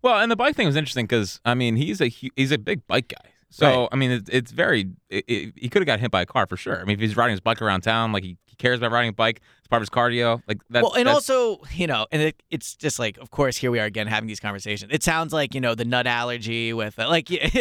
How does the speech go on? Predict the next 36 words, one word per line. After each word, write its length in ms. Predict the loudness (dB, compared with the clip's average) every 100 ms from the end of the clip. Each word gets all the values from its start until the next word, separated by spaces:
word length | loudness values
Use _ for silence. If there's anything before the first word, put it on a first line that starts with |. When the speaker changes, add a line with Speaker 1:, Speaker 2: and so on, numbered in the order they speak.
| 4
Speaker 1:
There's 220 | 4 4
always 240 | 4 2 0
something. 280 | -6 -4
Speaker 2:
Yes, 360 | -2 -2 -4 -10 -2
but, 300 | 2 2 0 _ _ _ _ -2
you 100 | 2
know, 260 | 2 0 _ _ _
hit, 320 | 0 2 2 0
like, 140 | -2
what 120 | 0 2
does 120 | 2
that 140 | 0
mean? 240 | -2 -4 -2
Like, 140 | 0
he 100 | 2
could 160 | 2 2
have 80 |
been 140 | 0 0
riding 340 | 0 0 -4
the 60 | -2
bike, 360 | 0 0 -2 -8
the 60 |
car 280 | -2 0 2
drove 240 | 0 0
super 320 | 2 2 2 0
close 260 | 0 -2
to 100 | -2
him, 60 | -4
it 80 | -4
causes 360 | 0 0 0 -4
him 100 | -6
to 60 |
fall 240 | 0 2 2
off 180 | 0 -4
the 60 | -4
bike. 340 | -4 -4